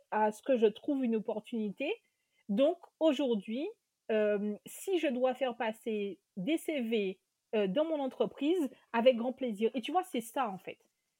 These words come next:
C'est cet impact-là aujourd'hui que, que, que je, que j'essaye de, de créer, c'est de se dire que LinkedIn est un réseau qui est très large,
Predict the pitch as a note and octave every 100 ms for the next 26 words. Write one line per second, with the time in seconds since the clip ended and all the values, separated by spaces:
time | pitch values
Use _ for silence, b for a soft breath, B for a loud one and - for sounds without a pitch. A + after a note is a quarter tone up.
0 | _ - B3+ A#3 F4+ F4 D#4 C4 A#3+ A#3+
1 | B3+ C#4+ A#3 G#3+ F#3+ A3 D#4+ - _ _
2 | - G#3+ G#3+ A#3 G#3 G#3 G3+ A#3+ G3 G#3
3 | F3 - - G3+ G3+ G3 C4 B3+ G#3 G3
4 | F#3+ G3 - A#3+ A3+ D4 b b _ C4
5 | G#3+ - A#3 G#3+ D4+ E4 - A#3 C4+ -
6 | _ A3 A#3 A#3+ G#3+ D#4+ C4+ A#3 A3 G#3+
7 | G3+ F#3 A#3 - G#3 F#3 - B3+ A#3+ F#3+
8 | G#3 D4 B3+ F#3+